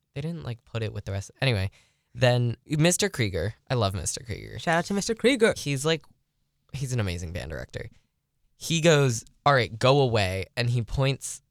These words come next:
Speaker 1: to the side, and I go that direction, and then I go find another band director. And this, she, this is Haley Smith.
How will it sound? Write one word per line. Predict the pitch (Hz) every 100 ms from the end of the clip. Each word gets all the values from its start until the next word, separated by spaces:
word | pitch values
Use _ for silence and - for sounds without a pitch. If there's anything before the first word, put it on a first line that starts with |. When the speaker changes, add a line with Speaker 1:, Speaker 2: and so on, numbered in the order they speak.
| _
Speaker 1:
to | -
the | 117
side, | 110 90 90
and | 90
I | 110
go | 131 135 135
that | 131 120
direction, | 123 113 - 117 -
and | 135
then | 143
I | 156
go | 175
find | 180 185
another | 214 247 247
band | 120
director. | 98 78 - - _
And | - 117 123
this, | 151 - _
she, | - - 190 196
this | - 151
is | 156
Haley | 156 131 131
Smith. | - 107 123